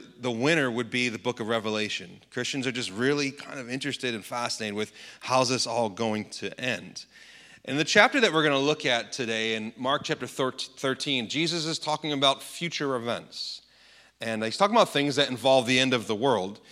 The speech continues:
Um, he's talking about one futuristic event that actually has already happened. He talks about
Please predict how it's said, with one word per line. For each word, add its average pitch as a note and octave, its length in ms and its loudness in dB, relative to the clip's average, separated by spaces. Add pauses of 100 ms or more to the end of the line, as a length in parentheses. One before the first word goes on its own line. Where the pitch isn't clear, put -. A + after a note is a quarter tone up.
(380)
Um, A2 420 -2
he's D#3 160 -2
talking A3+ 420 6
about C#3+ 360 8
one G#3+ 200 4
futuristic C#3 560 -2
event B2 240 -2
that C3+ 100 0
actually D3 280 2
has C3+ 80 2
already C#3+ 240 8
happened. C3 500 -2
He A2+ 140 -8
talks - 480 -4
about A#2+ 400 2